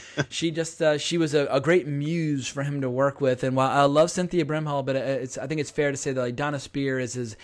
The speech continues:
Speaker 2: his greatest hero that he worked with, uh, most frequently. And she's still, uh, in prime mode in Do or Die. But did she work with any other filmmakers, or was she just pretty much, uh, a, uh, a Sidaris regular?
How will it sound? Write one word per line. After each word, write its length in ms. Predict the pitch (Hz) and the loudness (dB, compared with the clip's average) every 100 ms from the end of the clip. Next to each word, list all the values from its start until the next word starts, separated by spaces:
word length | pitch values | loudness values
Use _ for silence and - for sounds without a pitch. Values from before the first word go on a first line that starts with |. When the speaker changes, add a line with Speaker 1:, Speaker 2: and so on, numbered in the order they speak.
| - - | -20 -10
Speaker 2:
his 160 | 143 | -8
greatest 440 | 120 175 190 156 - | -2 2 4 2 -4
hero 360 | - 156 143 | -4 -2 0
that 120 | 135 135 | 0 -2
he 60 | |
worked 260 | 127 131 - | -2 -4 -2
with, 280 | 135 131 143 | -6 -2 0
uh, 180 | 131 | 0
most 240 | 127 135 131 | 2 0 -2
frequently. 580 | - 135 135 123 123 120 | -2 -4 -4 -4 -2 -2
And 300 | 113 110 107 - - - | -2 -4 -6 -12 -20 -14
she's 200 | - 135 | -8 -8
still, 400 | - 170 160 156 | 0 4 4 4
uh, 180 | 151 147 | 4 4
in 120 | 156 135 | 0 -8
prime 460 | - 151 151 147 | -4 -2 -2 -2
mode 360 | 147 147 147 147 | 2 4 4 2
in 220 | 160 143 | -4 -6
Do 160 | 131 147 | -4 -2
or 60 | |
Die. 140 | 139 147 | 0 0
But 140 | 151 | 0
did 80 | 151 | -4
she 200 | - 381 | 0 0
work 480 | 262 175 220 - - - - - | 2 0 0 -4 -20 -20 -20 -4
with 100 | 190 | 2
any 160 | 226 | 2
other 140 | 208 190 | 4 0
filmmakers, 560 | - 196 220 214 208 | 0 0 0 0 0
or 80 | 185 | 2
was 120 | 175 | 0
she 120 | - 208 | 0 -2
just 180 | 208 | -2
pretty 200 | - 208 | -2 -4
much, 360 | 208 202 196 - | 0 -2 -4 -2
uh, 440 | 190 185 185 180 170 - - - - | 0 2 0 -2 -6 -14 -20 -20 0
a, 280 | 165 170 165 | 4 4 4
uh, 300 | 160 160 156 | 4 2 0
a 40 | |
Sidaris 600 | 147 160 139 147 156 139 | -4 -6 0 4 4 2
regular? 460 | 139 147 147 80 | 0 0 -2 -10